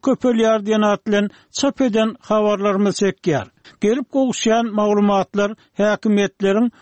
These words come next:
o huzurlugynyňky mejbur dähmet praktikasyndan, ilaty ýyl-ýyldan garyplaşdyrýan netijesi dolanurysdan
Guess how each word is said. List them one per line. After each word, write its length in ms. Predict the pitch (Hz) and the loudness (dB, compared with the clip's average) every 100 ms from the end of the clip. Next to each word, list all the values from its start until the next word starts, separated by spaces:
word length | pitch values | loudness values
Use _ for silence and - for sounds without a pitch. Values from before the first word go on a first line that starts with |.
| - | -6
o 300 | 214 214 262 202 | 0 0 0 -2
huzurlugynyňky 880 | 254 254 240 233 220 208 - 214 | -2 0 0 2 2 0 -2 -10
mejbur 560 | - 185 202 185 208 233 | -2 0 0 0 0 0
dähmet 400 | 233 220 - 214 - | 0 0 0 -2 -2
praktikasyndan, 920 | 202 208 190 - 208 156 190 170 113 - _ - - | -2 -2 -2 -6 -4 0 2 0 -2 -8 _ -20 -4
ilaty 540 | 202 208 208 196 - 226 - | 0 2 2 0 -4 -8 -4
ýyl-ýyldan 680 | 208 277 262 254 226 240 226 _ _ | 0 2 2 2 2 0 -2 _ _
garyplaşdyrýan 1080 | 208 208 220 - 220 196 - 196 196 202 220 - _ | -2 0 -2 -2 -2 -2 -2 0 2 0 -2 -6 _
netijesi 760 | 190 208 - 214 196 185 277 269 | -2 0 0 0 0 -2 -2 0
dolanurysdan 840 | 254 240 240 226 202 - 208 214 | 0 2 2 0 -2 -2 0 -2